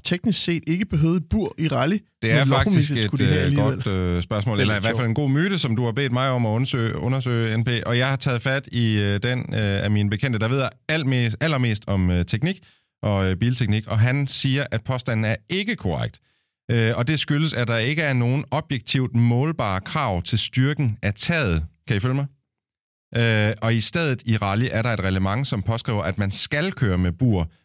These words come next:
Speaker 2: med en bestemt udvendig diameter og en bestemt godstykkelse. Det vil altså sige, der er ikke nogen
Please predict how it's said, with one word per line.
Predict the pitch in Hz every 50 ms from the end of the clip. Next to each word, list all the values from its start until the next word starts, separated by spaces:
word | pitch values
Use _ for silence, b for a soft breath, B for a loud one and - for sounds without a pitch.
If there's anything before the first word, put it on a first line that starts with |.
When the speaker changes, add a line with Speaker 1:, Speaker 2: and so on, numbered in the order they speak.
| b b
Speaker 2:
med | 113 101
en | 98 92
bestemt | 101 - - 131 123 123 117 - - -
udvendig | 160 190 214 190 185 165 143 135 127
diameter | 147 156 156 156 151 143 131 127
og | - - 117
en | 117 107
bestemt | 123 - - 127 120 - - -
godstykkelse. | - 170 160 - - - 90 80 78 - - 78 - _ _ _ _ _ _ -
Det | 123
vil | 113
altså | 110 107 113 110
sige, | - 135 127 127 131 123 b b b b b -
der | 120
er | - - 160 175 160
ikke | 147 139 143
nogen | 135 127 123 127 139 143